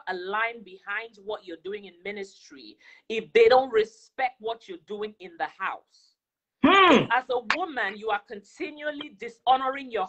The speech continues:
Speaker 1: husband. As a matter of fact, if your husband who is not in ministry does not see you ministering unto the Lord, if he doesn't see you in your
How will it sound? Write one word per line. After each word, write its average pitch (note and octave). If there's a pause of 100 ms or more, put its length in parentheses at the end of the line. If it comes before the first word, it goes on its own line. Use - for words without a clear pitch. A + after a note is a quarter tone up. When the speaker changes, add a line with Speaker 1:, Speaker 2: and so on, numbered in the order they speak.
Speaker 1:
husband. F3 (840)
As C#4+
a D#4
matter F4
of E4+
fact, E4+
if A#3
your B3
husband F4
who D#4
is A3+
not B3+
in A3+
ministry B3+
does A3
not C4+
see C#4
you F#3+ (480)
ministering D4 (120)
unto A3
the G3
Lord, G3+ (540)
if B3+
he C#4+
doesn't F4+
see E4
you D4
in A#3
your A3